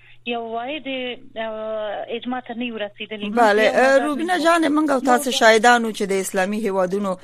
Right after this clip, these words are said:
Speaker 2: اه، په کنفرانسونو کې هم چې، اه، ډېر معزز علما پکې راټول وو،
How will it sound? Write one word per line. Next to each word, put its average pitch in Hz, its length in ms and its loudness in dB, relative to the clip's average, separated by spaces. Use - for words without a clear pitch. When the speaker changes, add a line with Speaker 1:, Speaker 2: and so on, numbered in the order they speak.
Speaker 2:
اه، 180 240 4
په 175 200 0
کنفرانسونو 175 920 0
کې 190 140 -4
هم 196 180 -2
چې، - 160 -6
اه، 170 760 -4
ډېر 202 600 2
معزز 180 600 -2
علما 175 400 2
پکې 202 240 -6
راټول 185 380 -2
وو، 175 100 -4